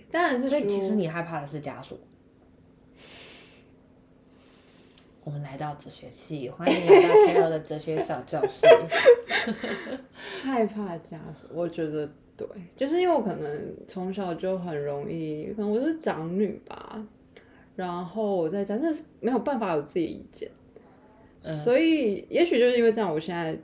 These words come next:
Speaker 1: 的我就会比较擅长听别人说话。因为以前就是你只要说，哦，比如说我还记得很清楚，那时候我就，我爸就说，哦，我们，他想要搬家，然后搬到更好的地方，然后我就会觉得，
Speaker 2: 嗯。
Speaker 1: 我觉得现在这里很好啊，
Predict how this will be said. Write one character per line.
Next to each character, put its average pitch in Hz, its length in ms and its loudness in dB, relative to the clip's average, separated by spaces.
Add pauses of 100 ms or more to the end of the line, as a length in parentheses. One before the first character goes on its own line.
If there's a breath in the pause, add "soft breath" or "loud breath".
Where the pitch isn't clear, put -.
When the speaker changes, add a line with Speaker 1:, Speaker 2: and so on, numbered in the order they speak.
Speaker 1:
的 - 120 -2
我 - 220 -6
就 165 160 -4
会 160 120 0
比 - 160 -10
较 101 180 -6
擅 - 640 -10
长 - 160 -14 (160)
听 170 260 -8
别 - 140 -6
人 - 100 -12
说 - 280 -16
话。 - 180 -20 (460 soft breath)
因 349 120 2
为 392 220 6
以 190 100 -2
前 196 180 -2
就 247 60 0
是 254 140 0
你 220 80 4
只 208 80 -2
要 160 340 -6
说， - 260 -8
哦， 175 220 -2
比 180 80 0
如 185 60 2
说 233 120 2
我 196 60 0
还 156 80 0
记 170 100 -4
得 180 60 0
很 147 100 -6
清 156 160 -12
楚， 170 140 -12
那 170 80 -4
时 170 80 -8
候 160 80 -6
我 156 60 -8
就， 165 220 -6
我 - 140 -8
爸 160 220 -6
就 156 100 -6
说， - 320 -12
哦， 202 300 -2 (480 soft breath)
我 165 80 -10
们， 147 320 -8
他 185 80 -6
想 - 160 -8
要 147 80 -8
搬 - 160 -14 (100)
家， - 140 -14 (220)
然 185 60 -16
后 - 40 -14
搬 156 140 -8
到 175 100 -10
更 196 160 -2
好 - 140 -14
的 - 80 -18 (100)
地 - 100 -20
方， - 220 -20 (180)
然 311 80 -8
后 - 20 -4
我 277 60 -4
就 302 60 -2
会 311 100 -2
觉 196 160 -2
得， 180 80 -4
Speaker 2:
嗯。 180 60 -4
Speaker 1:
我 175 60 -4
觉 226 80 -2
得 262 40 -6
现 302 80 -8
在 294 120 -6
这 302 100 -4
里 214 80 -2
很 - 200 -12
好 - 200 -18
啊， - 220 -16